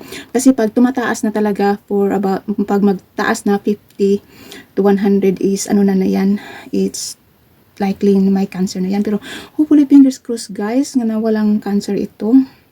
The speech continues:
So, I'm still hoping talaga, but, you know, I'm worried, but still hoping na, kasi yung sa kanya is, nag-ano lang, um,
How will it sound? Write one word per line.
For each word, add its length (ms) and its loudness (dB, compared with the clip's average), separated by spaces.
So, 320 2
I'm 80 8
still 240 4
hoping 400 2
talaga, 480 -4
but, 160 -6
you 80 0
know, 240 2
I'm 240 8
worried, 320 0
but 80 -6
still 320 -2
hoping 480 -4
na, 160 -2
kasi 240 2
yung 160 10
sa 160 2
kanya 320 -4
is, 480 -6
nag-ano 320 -4
lang, 260 2
um, 280 2